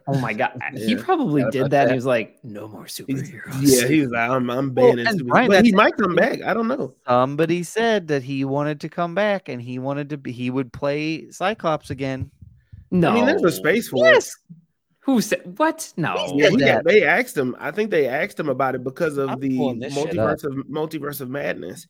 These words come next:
Speaker 1: No.
Speaker 2: And it was like asking, you know, "Would you make," because of course Patrick Stewart's coming back. So would Cyclops make the
Speaker 1: Oh
Speaker 2: return?
Speaker 1: my
Speaker 2: Would they
Speaker 1: gosh! I just
Speaker 2: undo
Speaker 1: go-,
Speaker 2: them dirty?
Speaker 1: yeah.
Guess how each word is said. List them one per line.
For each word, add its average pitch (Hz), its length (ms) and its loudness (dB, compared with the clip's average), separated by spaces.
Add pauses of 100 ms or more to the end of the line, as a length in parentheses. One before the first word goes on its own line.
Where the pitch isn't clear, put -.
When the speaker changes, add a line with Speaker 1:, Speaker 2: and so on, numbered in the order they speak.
(100)
Speaker 1:
No. 147 440 4
Speaker 2:
And 107 80 0
it - 100 2
was 139 80 -2
like 135 240 -4
asking, 170 460 0
you 160 80 -2
know, 147 120 0
"Would 156 200 -4
you 185 80 -6
make," 180 200 -6
because 151 280 -2
of 135 100 -8
course 262 180 -2
Patrick 131 300 -6
Stewart's 214 300 -4
coming 123 260 -10
back. 113 260 -10 (500)
So 156 200 6
would 135 300 2
Cyclops 131 500 -4
make 143 180 -4
the - 60 -6
Speaker 1:
Oh 117 80 2
Speaker 2:
return? 131 260 0
Speaker 1:
my 117 140 0
Speaker 2:
Would - 60 -2
they - 60 0
Speaker 1:
gosh! 143 420 0
I 139 180 4
just 139 140 0
Speaker 2:
undo 151 120 0
Speaker 1:
go-, 127 60 4
Speaker 2:
them 139 120 -2
dirty? 139 100 -2
Speaker 1:
yeah. 156 260 2